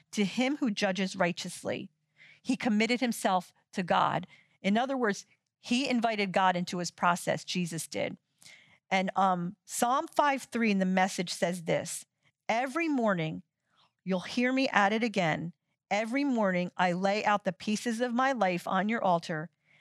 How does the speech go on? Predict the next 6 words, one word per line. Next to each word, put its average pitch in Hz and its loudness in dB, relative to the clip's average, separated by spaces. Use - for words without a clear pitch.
and 175 0
watch 196 2
for 185 0
fire 180 2
to 185 -2
descend." 165 -2